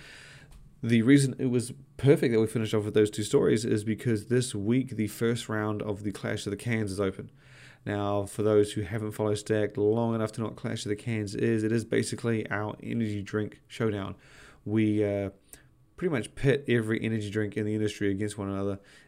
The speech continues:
and we try and find the most popular one out there. It's something, it's pretty much what we did with, what we do with protein wars and protein powders, except energy drinks. Uh, we found that even though, you know, we like what we like, as mentioned, three D in America,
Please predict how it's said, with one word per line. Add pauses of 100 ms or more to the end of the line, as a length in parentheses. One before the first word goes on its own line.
and
we
try
and
find
the
most
popular
one
out
there. (260)
It's
something,
it's
pretty
much
what
we
did
with, (100)
what
we
do
with
protein
wars
and
protein
powders, (100)
except
energy
drinks. (560)
Uh,
we
found
that (960)
even
though,
you
know,
we
like
what
we
like,
as
mentioned,
three
D
in
America,